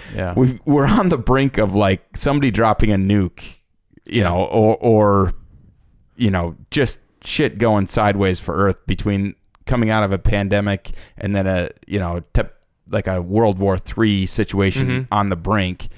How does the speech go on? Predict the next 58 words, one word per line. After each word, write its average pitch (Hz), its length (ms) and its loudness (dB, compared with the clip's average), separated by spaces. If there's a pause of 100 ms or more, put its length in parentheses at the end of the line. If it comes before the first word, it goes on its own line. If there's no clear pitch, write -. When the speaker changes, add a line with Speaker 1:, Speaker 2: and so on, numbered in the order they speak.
Speaker 3:
Yep. 117 220 -6 (140)
Speaker 2:
Now 123 220 0
would 156 120 0
be 131 160 2
a 120 40 0
good 117 180 0
time 104 200 2
to, 98 80 2
like, 95 200 0
settle 101 260 0
us 92 140 -2
all 90 160 0
down 87 320 -2
and 85 120 -8
just 85 140 -10
be 85 80 -6
like, 87 240 -6
"All 127 80 0
right, 104 240 0
we're 147 180 2
here 170 280 4
to 143 80 0
police 104 420 0
you 120 140 2
a - 20 2
little 127 220 2
bit. 135 340 0 (300)
Stay 117 280 0
in 123 120 2
your 120 120 2
lane, 95 280 0
people." 98 300 0
<laughs> 90 100 2 (380)
Speaker 3:
It's - 40 -4
Speaker 1:
Or 160 320 4
Speaker 3:
a, 101 100 -4
yeah, 117 300 0
go 120 80 -2
Speaker 1:
yeah, 110 80 2
Speaker 3:
ahead. 101 80 -6
Speaker 1:
or, 156 320 0
or 156 260 2
if 117 140 0
we 117 100 2
know 117 300 2
they're 104 180 4
already 104 300 2
here, 95 580 0
like, 110 340 -4
if, - 260 -6
if - 340 -2 (100)
our 120 220 2
intelligence 107 640 0
knows 101 360 0
that 95 180 -2 (180)
they're 101 160 -2
here 110 320 0
already, 92 460 -4